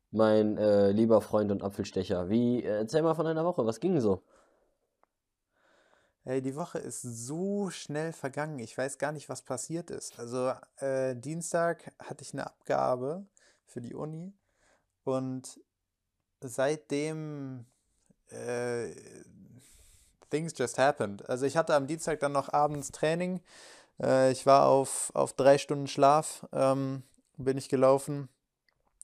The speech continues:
Speaker 2: und war aber ein sehr nices Training, also hat mega Spaß gemacht.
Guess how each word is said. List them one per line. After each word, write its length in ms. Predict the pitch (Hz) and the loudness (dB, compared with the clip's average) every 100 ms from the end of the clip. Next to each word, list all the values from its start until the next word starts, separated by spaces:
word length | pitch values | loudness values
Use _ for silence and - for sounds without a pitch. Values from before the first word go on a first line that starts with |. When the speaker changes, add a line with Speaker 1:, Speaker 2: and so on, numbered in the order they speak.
| - - | -6 6
Speaker 2:
und 320 | 127 127 113 | 6 8 8
war 140 | 131 | 8
aber 180 | 127 123 | 8 6
ein 220 | 123 120 113 | 4 2 4
sehr 200 | 131 135 | 4 4
nices 360 | 139 151 131 | -2 -6 -10
Training, 380 | - 147 147 151 | -8 -6 -4 -4
also 160 | 120 123 | 0 0
hat 160 | 127 - - - - | 0 -4 -18 -18 -12
mega 420 | 135 131 135 127 | -8 -6 -4 -4
Spaß 400 | - - 139 143 | -4 -4 -2 -2
gemacht. 360 | 143 147 160 | -4 -6 -8